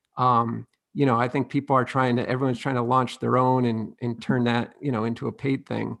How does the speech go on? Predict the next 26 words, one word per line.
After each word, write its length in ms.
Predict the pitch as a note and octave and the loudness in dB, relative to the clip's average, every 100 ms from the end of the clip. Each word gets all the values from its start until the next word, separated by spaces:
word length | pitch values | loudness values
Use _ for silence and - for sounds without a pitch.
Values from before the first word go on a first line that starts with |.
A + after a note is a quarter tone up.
| - - _ | -16 -20 _
So 140 | - | 0
ideally, 560 | D3 C#3 F#3 G#3+ A3 - - | 2 6 8 8 6 2 0
it 60 | |
would 140 | D#3+ C#3+ | 2 2
get 180 | D3 C3+ | 0 2
big 160 | D#3 | 2
enough 360 | D#3+ D3+ C#3+ - | 4 2 2 -2
that 300 | C#3 A#2 - | 0 0 -4
we 160 | - C#3 | -6 -4
could 160 | C3+ B2+ | -4 -6
spread 340 | - D3 C#3 | -2 0 2
that 320 | C#3+ C#3+ - | 0 -2 -2
love 220 | C#3 C#3+ | -2 2
around 380 | D3 C3+ C#3 C#3 | 4 4 4 4
and 200 | C3+ C3+ | 2 0
that 160 | C3 - | 0 0
work 240 | D3 - | 0 2
around, 480 | G3 G3 G3 G3+ F3 - | 0 0 0 -2 -4 -2
but, 220 | B2+ - - | -2 -2 -8
you 120 | - | -2
know, 280 | B2 A#2 A#2+ - | 0 0 -4 -4
we'll 180 | C3 | -4
see. 380 | B2+ B2 A2+ - - | -4 -4 -4 -6 -8
And, 280 | A#2+ A#2 - _ _ _ - | -6 -8 -12 _ _ _ -8
and, 260 | B2+ A#2+ | -6 -4
um, 420 | A#2+ A#2+ A#2 A#2+ | -4 -4 -4 -8